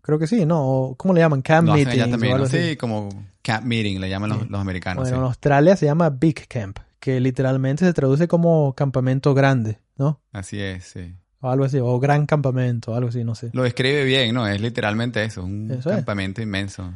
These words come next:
Speaker 1: Entonces, es un
Speaker 2: Sí.
Speaker 1: campamento donde aquí en Australia, en diferentes lugares, donde vivimos en Queensland, South East Queensland, es básicamente,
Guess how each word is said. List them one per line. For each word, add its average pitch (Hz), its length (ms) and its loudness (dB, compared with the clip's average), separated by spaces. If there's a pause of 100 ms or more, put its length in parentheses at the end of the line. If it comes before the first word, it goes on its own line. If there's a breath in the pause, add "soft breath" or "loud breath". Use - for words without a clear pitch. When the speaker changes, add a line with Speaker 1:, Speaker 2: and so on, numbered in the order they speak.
(160)
Speaker 1:
Entonces, 139 800 2
es 143 180 0
un 180 100 2
Speaker 2:
Sí. 180 60 -2
Speaker 1:
campamento 160 760 0
donde 143 240 0
aquí 123 140 -6
en 131 80 -2
Australia, 135 640 -2
en 139 80 -4
diferentes 131 360 -6
lugares, 143 440 -2
donde 139 200 -2
vivimos 123 300 0
en 131 160 0
Queensland, 123 500 -4
South 120 260 -6
East 151 180 -4
Queensland, 131 420 -4 (760)
es 143 160 0
básicamente, 135 1080 0